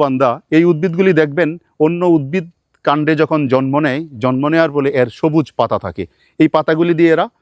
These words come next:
শালুক সংশ্লেষণ করতে পারে। একদিকে উপর থেকে শালুক সংশ্লেষণ করছে, আরেকদিকে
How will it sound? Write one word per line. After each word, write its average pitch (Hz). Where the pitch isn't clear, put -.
শালুক 180
সংশ্লেষণ 143
করতে 107
পারে। 82
একদিকে 147
উপর 196
থেকে 202
শালুক 175
সংশ্লেষণ 196
করছে, 214
আরেকদিকে 165